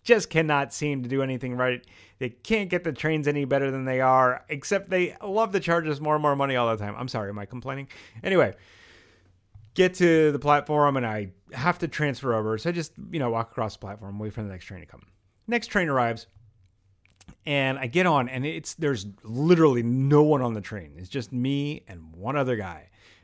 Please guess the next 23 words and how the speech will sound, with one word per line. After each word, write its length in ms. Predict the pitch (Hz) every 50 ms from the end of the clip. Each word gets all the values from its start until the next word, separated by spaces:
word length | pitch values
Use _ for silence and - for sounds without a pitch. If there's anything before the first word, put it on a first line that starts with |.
| _ _
I'm 100 | - 104
sitting 320 | - - - 175 170 165 156
in 80 | 151
the 80 | 135 123
middle 320 | 123 135 143 143 143 135
of 140 | 123 113 107
the 60 | 104
train, 280 | 98 - 107 101 92 90
in 80 | 90 92
the 60 | 101
middle 240 | 107 113 120 117 113
of 40 |
the 60 | 107 101
car, 240 | - - 98 92
basically. 560 | 85 82 90 85 82 87 87 80 85 82 80 -
And 160 | - 101 123
this 140 | 143 143 -
guy 180 | - 139 131
is 120 | 127 120 -
sitting 260 | - 135 120 117 113
all 260 | 110 110 120 127 135
the 60 | 131 127
way 600 | 123 123 120 117 117 117 113 113 113 110 120